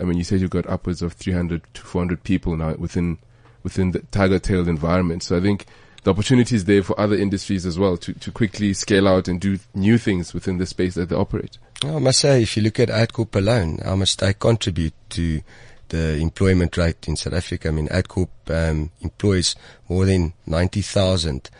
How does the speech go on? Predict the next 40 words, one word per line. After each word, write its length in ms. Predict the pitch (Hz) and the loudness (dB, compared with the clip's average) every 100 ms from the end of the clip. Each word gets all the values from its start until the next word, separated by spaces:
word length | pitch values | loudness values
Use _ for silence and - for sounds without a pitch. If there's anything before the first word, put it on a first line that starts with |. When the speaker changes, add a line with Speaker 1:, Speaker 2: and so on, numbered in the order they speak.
| _ 78 | _ -2
Speaker 2:
non-professional 840 | 85 - 95 - 87 - 90 80 | -2 0 -4 -2 -2 0 -2 -2
workers 560 | 78 82 - 73 - - | -2 -4 -4 -6 -6 -6
in 80 | 76 | -6
this 140 | 73 | -4
country. 300 | - 90 - - - | -2 -4 -6 -12 -2
Speaker 1:
Mm, 400 | 98 95 82 78 _ | 0 2 0 -4 _
mm, 260 | 98 90 82 | -4 -4 -2
fantastic. 580 | 101 95 107 107 87 - - - - | -4 0 0 0 -2 -4 -16 -20 -10
So 220 | - 131 - | 0 0 4
on 140 | 160 | 4
that 160 | 151 139 | 6 6
note 260 | 120 147 - | 6 4 4
then, 200 | 107 98 | 2 2
Peter, 400 | 120 107 98 - | 0 2 2 0
um, 300 | 101 101 95 - | -2 0 -2 -2
the 80 | |
show, 280 | 104 143 135 | 0 4 4
we 120 | 113 | 6
really 220 | 110 120 120 | 4 2 0
talk 180 | 117 | -2
about 240 | 107 85 - | -2 -2 -4
disruption, 540 | 85 - 87 - 104 | -6 -4 -4 -4 -2
although 180 | 98 98 | 2 2
we 100 | 92 | 0
try 140 | - | -2
not 200 | 104 101 | -2 -2
to 100 | - | -4
use 100 | 98 | -6
too 200 | - - | -2 -2
much 240 | 110 95 - | 0 -2 -2
jargon. 420 | 85 82 95 120 - - - - - | -2 -2 -4 -8 -14 -20 -20 -20 -2
But 240 | 98 95 - | 0 0 2
I 60 | |
really 260 | 107 123 135 | 6 6 6
would 160 | 127 104 | 4 4
like 220 | 104 - | 0 -2
for 180 | - 101 | -2 0
you, 520 | 98 101 101 101 - - | 2 2 2 0 -2 -4
I 40 | |
mean, 280 | 95 95 87 | -4 -2 -4